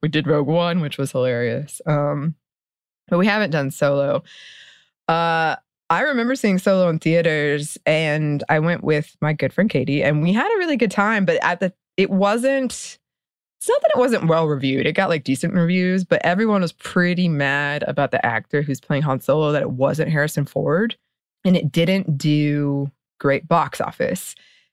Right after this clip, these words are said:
And if you see a lot of conversation now about this is why they don't recast legacy actors, like why Mark Hamill is still Luke Skywalker in The Mandalorian or Book of Boba Fett,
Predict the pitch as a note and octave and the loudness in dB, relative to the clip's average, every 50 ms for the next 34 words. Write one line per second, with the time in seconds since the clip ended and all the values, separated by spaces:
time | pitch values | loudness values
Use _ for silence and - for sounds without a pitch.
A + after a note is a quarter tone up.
0 | _ _ _ - D3+ D3+ D3+ D3+ D3 - - D#3 D3+ D3 - - - - G3 G3 | _ _ _ -4 -2 0 0 0 -2 -2 -2 -2 -2 -2 -4 -8 -2 0 2 2
1 | G3 G3+ F#3 F3 E3 D#3+ D#3+ D#3+ E3 E3 E3 E3 E3 D#3+ D#3+ D#3 D3 C#3 - - | 4 2 2 2 2 2 2 2 2 2 2 2 0 0 0 -2 -4 -8 -12 -16
2 | - - - _ _ _ _ _ _ - - D#3+ D#3+ E3 D#3+ D#3 C#3+ D#3 D3+ - | -18 -20 -20 _ _ _ _ _ _ -4 -2 0 2 2 2 2 0 0 -2 0
3 | - D3+ D3+ D3+ D3 - - D#3+ D3+ D3 C#3 C#3 C#3 D3+ D3 D3+ D#3+ D#3+ D#3 D3 | 0 0 2 2 0 0 -2 -2 0 0 0 0 0 0 0 0 0 0 -2 -2
4 | C#3 C3 C3 C#3 C#3+ D#3 D3+ - _ _ _ _ _ _ _ _ _ - D#3 D3 | -2 -4 -4 -4 -6 -6 -8 -10 _ _ _ _ _ _ _ _ _ -2 0 0
5 | D3 - C#3+ C#3 C3+ C#3 C#3 C3 - - D#3 D3 - D#3+ C#3 - D#3 D3+ C#3 C#3+ | 2 2 2 2 2 0 -2 -2 -2 -2 -4 -2 -2 -4 -4 -2 0 0 0 0
6 | C3+ C3+ C3 C3+ C#3 B2 D3 C3+ C3+ C#3 - - C3+ C3+ C3 B2 - - D3 C#3 | 0 -2 -2 -2 -2 -2 -2 -2 -2 -2 -4 -4 -4 -4 -4 -4 -4 -2 0 0
7 | C#3 C#3 C3 - - - - C#3 C#3 B2 B2 C#3+ C3+ - D3 D3 C#3+ C#3 C#3+ - | 0 -2 -4 -8 -14 -10 -6 -4 -4 -2 -2 -4 -4 0 0 0 2 0 -2 -4
8 | _ - F3+ F3+ F3 F3 F3+ F3+ - C#3 C3 - C#3 C3+ C3 C3 C#3 B2+ C3 B2 | _ -2 0 0 0 -2 -4 -2 -2 -4 -2 0 -2 -2 -2 -2 -2 -4 -4 -6
9 | - - C3 B2+ C3 B2 B2 A#2+ B2 - - - C3 C3 B2+ B2 B2+ B2+ - _ | -4 -4 -4 -2 -2 -4 -4 -6 -6 -8 -4 -2 -2 0 0 -2 -4 -6 -10 _
10 | _ _ _ _ _ _ _ _ _ D3 C#3 B2+ - - - - B2 B2+ C3+ C3+ | _ _ _ _ _ _ _ _ _ -4 -4 -4 -4 -4 -2 0 2 2 2 0
11 | B2+ B2 - - C3+ C3 - - - C3+ B2+ C3 B2 A#2 - - B2+ A#2+ A2+ - | 0 -2 -2 0 0 0 0 -2 -4 -4 -4 -4 -4 -4 -4 -4 -2 -2 -2 -2
12 | - - F#3+ A3+ A#3+ A#3 A#3 A3 G3+ F3 C#3 C3+ C3 - - - A#2 G2 A2+ - | -2 0 0 2 2 2 2 2 2 0 0 -2 -4 -4 -2 -4 -2 -2 -4 -4
13 | - - D#3+ D#3 D3+ - - | 0 0 2 2 0 -2 -4